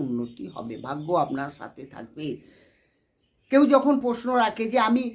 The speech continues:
এই কাজটা, অর্থাৎ আমি কোনো ফ্ল্যাট কিনতে চাইছি, এই সময় কিনতে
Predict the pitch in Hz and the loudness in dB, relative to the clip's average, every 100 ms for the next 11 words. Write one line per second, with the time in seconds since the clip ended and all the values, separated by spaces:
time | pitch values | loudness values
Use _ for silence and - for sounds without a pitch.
0 | - _ - 254 247 233 175 - 180 202 | -14 _ -6 -4 2 2 2 0 0 0
1 | 226 208 208 214 208 202 208 196 202 - | 0 0 -2 -4 -6 -6 -2 -2 -2 -4
2 | 202 185 190 185 175 190 185 190 208 202 | -6 -6 -4 -4 -4 -4 -4 -2 -4 -4
3 | 202 202 | -6 -8